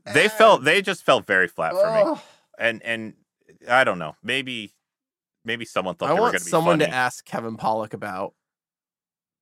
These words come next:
Speaker 2: Willow on
Speaker 1: Yeah.
Speaker 2: his chat show. Just be like, "Wh-, Willow."
Speaker 1: I don't think there was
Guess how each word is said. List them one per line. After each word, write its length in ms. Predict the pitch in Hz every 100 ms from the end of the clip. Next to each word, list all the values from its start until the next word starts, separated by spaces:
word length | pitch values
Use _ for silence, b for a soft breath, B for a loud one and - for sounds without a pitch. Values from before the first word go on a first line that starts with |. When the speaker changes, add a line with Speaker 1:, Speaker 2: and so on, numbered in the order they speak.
| -
Speaker 2:
Willow 480 | 127 107 101 95 - _ _ _ -
on 140 | 104
Speaker 1:
Yeah. 100 | 123
Speaker 2:
his 140 | 110 -
chat 320 | - 101 -
show. 240 | - 104
Just 160 | 104 -
be 100 | 127
like, 240 | 120 110 _
"Wh-, 140 | 175 - _ _ _ _ _ _ - 185
Willow." 320 | 190 127 92
Speaker 1:
I 120 | 143
don't 180 | 226 320
think 220 | - 156
there 100 | -
was 160 | 139